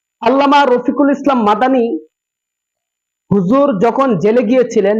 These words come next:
জেলে যাওয়ার আগের দিন উনি লাইভে এসে সরাসরি এ কথা বলেছিলেন যে বাংলাদেশের এই সরকার শেখ হাসিনা,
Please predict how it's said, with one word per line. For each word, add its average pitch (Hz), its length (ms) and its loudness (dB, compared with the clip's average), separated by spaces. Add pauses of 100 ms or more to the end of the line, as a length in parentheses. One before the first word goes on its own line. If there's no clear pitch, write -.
জেলে 226 220 2
যাওয়ার 269 260 2
আগের 214 380 0
দিন 190 160 2 (1000)
উনি 262 200 2
লাইভে 240 500 2
এসে 254 280 0
সরাসরি 247 520 -2
এ 269 100 4
কথা 262 200 -2
বলেছিলেন 220 540 0 (1200)
যে 165 140 0
বাংলাদেশের 262 680 0
এই 233 120 2 (120)
সরকার 240 380 0
শেখ 240 280 -4
হাসিনা, 269 360 0